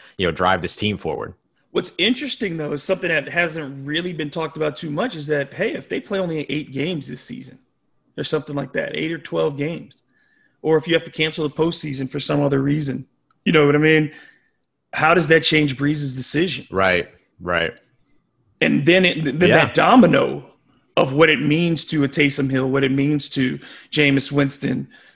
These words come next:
Speaker 2: You know, if Breeze says, "I didn't get my season in, and I want
Speaker 1: Right.
Speaker 2: my season, I wanna go out with, with a full season," that changes everything.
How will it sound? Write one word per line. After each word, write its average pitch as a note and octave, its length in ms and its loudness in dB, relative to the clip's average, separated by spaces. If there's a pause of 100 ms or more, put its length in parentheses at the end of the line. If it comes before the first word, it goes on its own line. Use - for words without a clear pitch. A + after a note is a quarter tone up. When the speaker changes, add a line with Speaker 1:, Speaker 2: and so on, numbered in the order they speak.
(140)
Speaker 2:
You - 140 -4
know, C#3+ 100 6
if C3 100 0
Breeze D3+ 240 4
says, D3 120 -4
"I C#3 100 0
didn't F#3 260 0
get F3 180 -2
my F3+ 140 6
season G#3+ 540 0
in, - 220 -8 (340)
and D#3 140 4
I D3+ 60 6
want D3+ 380 2
Speaker 1:
Right. E3 80 2
Speaker 2:
my D#3+ 120 4
season, A3+ 440 2
I C#3+ 40 4
wanna D3+ 200 2
go D3+ 280 2
out D#3 320 2
with, D3 260 -4
with D3+ 160 -2
a C#3+ 80 -2
full F3+ 320 4
season," B3 560 0 (480)
that A3 140 6
changes A#3+ 360 6
everything. B3 540 0